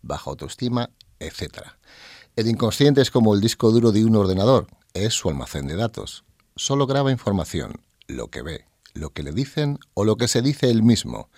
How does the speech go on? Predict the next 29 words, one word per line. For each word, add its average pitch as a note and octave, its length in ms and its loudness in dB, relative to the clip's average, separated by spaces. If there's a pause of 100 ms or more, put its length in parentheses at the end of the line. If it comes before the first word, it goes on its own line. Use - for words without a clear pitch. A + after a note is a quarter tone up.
(640)
El G#2 160 0
paciente C3 420 2
escuchará B2 480 0
atentamente, F2+ 800 0
siguiendo F#2 440 -2
mi F2+ 120 0
voz A2 440 -2
monótona, F#2+ 720 -6 (180)
rutinaria, F2+ 720 -8 (220)
cansina, G2+ 720 -4 (420)
y G2+ 80 -4
con G2+ 200 0
música C#3 460 -2
de B2+ 80 0
fondo A#2+ 380 0
relajante. F2 720 -4 (480)
Este B2 240 -2
proceso B2+ 420 -4
dura A2+ 220 4
aproximadamente F#2+ 840 -2
veinte A2+ 460 0
minutos, G2 560 -2 (480)
donde A#2+ 360 4
el A2+ 80 2
consciente A#2 680 2
queda F#2 260 -2
inhibido G2 460 0
o C2+ 60 -6
encogido B2 580 0